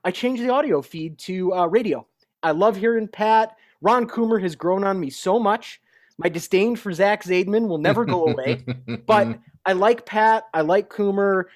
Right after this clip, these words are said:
Speaker 1: I kinda got a soft spot for all the ads, too. Uh, you know, Des Moines, Bedford
Speaker 2: White,
Speaker 1: Park.
Speaker 2: White
Speaker 1: Oh,
Speaker 2: Claw, ride your
Speaker 1: White Claw,
Speaker 2: wave.
Speaker 1: yeah. I enjoy it. E S P N, I'm like, "Okay, I'm really not enjoying the Sunday night booth."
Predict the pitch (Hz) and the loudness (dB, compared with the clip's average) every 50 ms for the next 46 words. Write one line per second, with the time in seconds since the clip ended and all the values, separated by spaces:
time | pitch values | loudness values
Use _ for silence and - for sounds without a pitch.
0 | - _ - 190 - - 240 240 247 226 247 220 226 - - 214 214 214 - - | -16 _ -8 -6 -4 -2 -2 0 0 0 0 -2 -2 0 0 0 0 0 0 -2
1 | 226 208 202 - - 196 196 196 180 - 175 175 180 165 143 120 113 - - - | -2 -2 -2 0 2 2 2 2 2 0 0 0 0 0 -2 -4 -10 -6 0 2
2 | 185 170 139 120 117 - - - - _ - 151 147 135 135 147 147 180 151 135 | 2 2 2 -2 -6 -10 -18 -20 -18 _ -4 -2 0 0 0 -2 -2 -2 -4 -4
3 | 135 123 165 156 160 190 196 202 202 202 196 190 180 - _ _ _ _ _ 135 | -4 -6 -4 -2 2 4 4 4 4 4 2 0 -2 -6 _ _ _ _ _ -4
4 | 120 202 202 208 - - 208 208 190 - _ - 190 190 196 190 190 180 - - | 0 2 2 2 2 2 0 0 -2 -6 _ -2 0 2 2 0 0 -4 -6 -10
5 | - 110 - - 131 147 156 240 240 - 123 110 101 92 85 85 - - _ - | -12 -4 0 2 2 4 4 2 2 2 0 0 0 0 -2 -4 -8 -14 _ -8
6 | 104 104 110 113 127 127 127 127 123 113 113 110 107 95 92 90 87 - - - | -4 -2 0 0 0 2 2 2 2 2 2 2 2 0 0 -2 -2 -2 -2 -2
7 | - - _ _ _ _ _ _ - - - - 220 226 226 190 165 208 220 208 | -2 -6 _ _ _ _ _ _ -20 -6 0 2 2 2 2 2 2 4 4 4
8 | 156 131 - _ _ _ _ _ _ _ _ _ _ _ _ _ _ - 240 302 | 4 0 -2 _ _ _ _ _ _ _ _ _ _ _ _ _ _ 0 2 2
9 | 294 277 - - - 254 254 269 285 214 156 135 151 170 _ _ _ _ - 190 | 2 2 0 -4 -4 0 2 2 2 2 0 -2 -6 -10 _ _ _ _ -4 -2
10 | 196 196 190 185 202 185 - 196 139 120 131 - 156 151 156 196 220 226 233 220 | 0 0 0 0 -2 -4 -4 -4 -6 -6 -6 -6 -6 -2 0 2 2 2 2 2
11 | 208 214 214 220 196 151 185 185 185 190 190 185 180 165 151 - 190 185 190 190 | 2 0 0 -2 -4 -2 -2 0 0 -2 -2 -4 -8 -12 -8 -6 -4 -2 -2 0
12 | 180 180 180 180 - 139 131 120 120 - _ | -2 -2 -2 -4 -6 -6 -6 -8 -10 -14 _